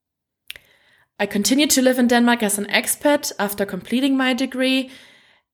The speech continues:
and now looking back at these six years, I've gained a lot of valuable insights. So what are those? By constantly getting out of my comfort zone,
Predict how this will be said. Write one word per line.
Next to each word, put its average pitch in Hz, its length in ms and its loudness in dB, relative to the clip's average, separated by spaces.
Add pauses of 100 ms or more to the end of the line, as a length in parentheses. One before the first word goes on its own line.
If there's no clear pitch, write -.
and 269 400 -2
now 285 340 4
looking 294 380 2
back 247 180 4
at 240 280 -4 (120)
these 233 200 0
six 233 420 -2
years, 202 300 2
I've 208 180 -8
gained 247 180 -2
a 247 40 0
lot 226 340 4
of 226 160 0
valuable 196 500 0
insights. - 880 -4 (760)
So - 260 -8
what 277 240 0
are 285 160 4
those? 160 480 -4 (2500)
By 254 140 0
constantly 285 840 -2
getting 240 480 0
out 226 220 4
of 247 120 -2
my 214 140 2
comfort 202 560 -4
zone, 285 360 -2